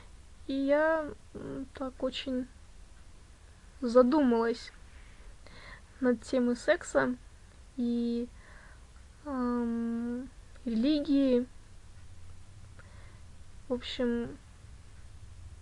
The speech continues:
надо вот переварить ту информацию, которую нам преподнес Николай Николаевич, хотя все же я считаю, что это некое ханжество. Однако, конечно же,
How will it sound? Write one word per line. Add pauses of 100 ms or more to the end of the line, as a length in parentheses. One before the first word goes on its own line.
(840)
надо
вот (100)
переварить
ту
информацию,
которую
нам
преподнес
Николай
Николаевич, (520)
хотя
все
же
я
считаю,
что
это (520)
некое
ханжество. (540)
Однако, (260)
конечно
же,